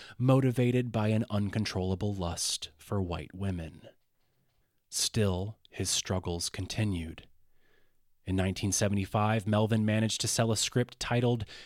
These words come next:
Just an Old Sweet Song to N B C, who turned it into a made-for-T V movie. Melvin was not allowed to direct the film,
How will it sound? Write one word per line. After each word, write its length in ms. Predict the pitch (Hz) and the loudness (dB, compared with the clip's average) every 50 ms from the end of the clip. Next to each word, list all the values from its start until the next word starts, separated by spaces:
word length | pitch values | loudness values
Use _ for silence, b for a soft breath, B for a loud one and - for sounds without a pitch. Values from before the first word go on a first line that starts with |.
| B B | B B
Just 280 | - 156 135 - - - | 2 2 2 2 2 2
an 100 | 139 143 - | 0 2 2
Old 380 | - 131 139 147 151 151 143 127 | 2 4 4 4 4 2 2 2
Sweet 400 | - - - 135 151 160 156 - | 0 2 2 2 2 2 0 -2
Song 520 | - - - 151 135 123 117 113 120 123 120 | -2 0 2 4 4 4 4 4 2 0 0
to 180 | - - - | -2 -2 0
N 160 | 127 123 120 110 | 0 2 2 2
B 160 | 113 117 113 | 0 0 0
C, 520 | - - - 160 131 104 95 95 98 104 B B B B B B B | 0 0 2 2 2 2 2 0 -2 -4 B B B B B B B
who 120 | - 165 | 2 2
turned 400 | - - - 156 160 151 151 151 | 2 2 2 4 4 4 4 4
it 120 | 160 - - | 2 2 2
into 320 | - 127 131 131 - 135 131 | 0 0 0 2 2 2 2
a 60 | 120 | 4
made-for-T 680 | 117 110 107 104 104 - - - 113 - - - 95 | 4 4 4 2 2 0 -2 -4 -4 -4 -4 -4 -2
V 180 | 87 85 95 90 | -2 -2 -2 0
movie. 580 | 90 98 113 117 107 95 90 85 - - - - - - _ _ - _ _ - _ - _ - | 2 4 4 4 4 2 -2 -8 -10 -12 -20 -20 -20 -20 _ _ -20 _ _ -20 _ -16 _ 0
Melvin 400 | 101 98 104 104 101 104 107 104 | 2 2 4 4 2 2 2 2
was 160 | 104 101 - | 0 0 2
not 220 | 104 104 104 104 | 2 2 4 4
allowed 380 | 104 104 104 101 101 98 95 - | 2 2 2 2 2 2 0 -2
to 80 | - | -4
direct 420 | 104 104 98 98 107 104 - - - | -2 0 0 0 0 -2 -4 -8 -12
the 60 | 92 | -12
film, 460 | - - 90 85 85 85 85 87 95 | -8 -6 -4 -4 -4 -4 -6 -8 -10